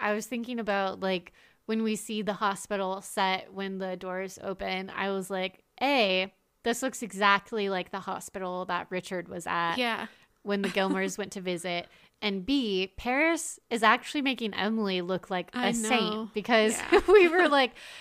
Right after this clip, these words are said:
Speaker 1: of course we're talking about, oh, Emily, you know, just makes demands and she treats people badly and all of that stuff. But Paris, like, takes it to another
Speaker 2: Mm-hmm.
Speaker 1: level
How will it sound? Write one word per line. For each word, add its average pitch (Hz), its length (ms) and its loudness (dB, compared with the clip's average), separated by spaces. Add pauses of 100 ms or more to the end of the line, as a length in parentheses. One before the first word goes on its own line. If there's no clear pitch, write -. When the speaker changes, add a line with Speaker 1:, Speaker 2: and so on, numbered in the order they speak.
(120)
Speaker 1:
of 294 180 4
course 269 280 6
we're 254 80 -2
talking 226 260 2
about, 202 360 0
oh, 233 200 2
Emily, 214 640 0 (100)
you 214 60 0
know, 202 240 -4
just - 260 -12
makes 190 380 -8 (420)
demands 208 760 2
and 214 120 -6
she 214 120 -8
treats 202 340 -8
people 233 280 -2
badly 185 520 2
and 185 100 0
all 196 120 0
of 185 60 -6
that 190 220 -4
stuff. 185 320 -2
But 196 200 -4
Paris, 359 420 4
like, 190 220 -2
takes 240 260 -4
it - 140 -10
to 220 100 -6
another 190 320 -4
Speaker 2:
Mm-hmm. 233 120 -4
Speaker 1:
level 196 520 -2